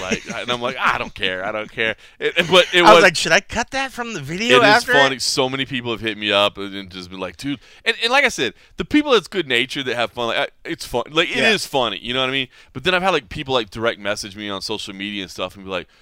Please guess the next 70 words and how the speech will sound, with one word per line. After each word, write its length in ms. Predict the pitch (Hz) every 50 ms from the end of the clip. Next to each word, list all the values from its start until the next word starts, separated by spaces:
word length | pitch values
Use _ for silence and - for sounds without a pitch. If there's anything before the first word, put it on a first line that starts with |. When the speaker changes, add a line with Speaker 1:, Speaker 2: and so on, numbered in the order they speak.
| _ _ _ _ _ _ _
Speaker 1:
"Bro, 200 | - 117 104 104
what's 240 | 98 113 - - -
up 120 | 190 -
with 140 | 139 127 -
that, 260 | - 98 104 113 -
man? 200 | 92 95 90 90
Like, 180 | 92 92 92 90
you're, 100 | 113 117
you're 100 | 113 117
kinda 260 | - - 196 185 - - -
weird." 360 | 101 110 127 - 117 110 107
I'm 120 | 113 151 165
like, 200 | 175 185 175 175 -
"Dude, 120 | 277 254
Speaker 2:
<laughs> 340 | - 175 170 170 170 165 165
Speaker 1:
shut 200 | 214 262 147 87
up, 400 | 80 82 92 95 95 98 101 -
man." 120 | 214 107 208
Speaker 2:
So, 320 | 208 247 220 202 175 143
so, 60 | 190 190
Speaker 1:
They're 220 | 196 226 185 190
like, 120 | 180 147 180
Speaker 2:
and 140 | 202 214 214 -
Speaker 1:
"Did 160 | - 190 156
you 140 | 165 208 202
ask 320 | - 139 147 160 - - 185
Ro-, 100 | 165 131
why 220 | 127 135 156 175
did 120 | 196 185 180
you 100 | 196 190
ask 200 | 175 165 - -
Rob 200 | 165 151 135 123
Whitaker 240 | 120 123 123 113 120
to 80 | 107 95
take 280 | - - 113 120 117
Speaker 2:
Take 180 | - 180 170 147
Speaker 1:
his 0 |
Speaker 2:
his 100 | 151 131
Speaker 1:
shirt 160 | 127 120 117
Speaker 2:
shirt 120 | 117 113 113
Speaker 1:
off 180 | 104 101 104
Speaker 2:
off. 60 | 101 101
Speaker 1:
for 100 | 117 98
the 160 | 101 98 101
interview?" 300 | 101 98 95 95 92 95
I'm 60 | 110
like, 120 | 139 151
"That's 240 | - 208 208 - -
not 240 | 240 226 233 233 -
what 100 | 202 185 170
I 80 | 147
said." 400 | 131 - - - 151 151 143 117
Speaker 2:
Yeah. 300 | 156 151 139 131 113 85 - _ _ - - - - -
So 180 | - - 214
then 200 | 185 208 202 190
fast 300 | - 233 208 196 - -
forward 300 | - 196 196 185 175 151 -
to 440 | 180 180 170 160 147 143 139 139 131
down 220 | 127 160 151 147 147
in 100 | 139 131
Jacksonville, 640 | 135 151 143 151 - - 147 120 110 107 107 113
we 180 | 117 127 131 127
did 200 | 120 127 123 113
the 60 | 117
media 320 | 127 147 160 151 143 127
day 180 | 113 120 113 113
with 180 | 110 110 - -
Anik, 380 | 135 143 143 135 120 113 110 - -
and 160 | 123 120 117
then 140 | 113 113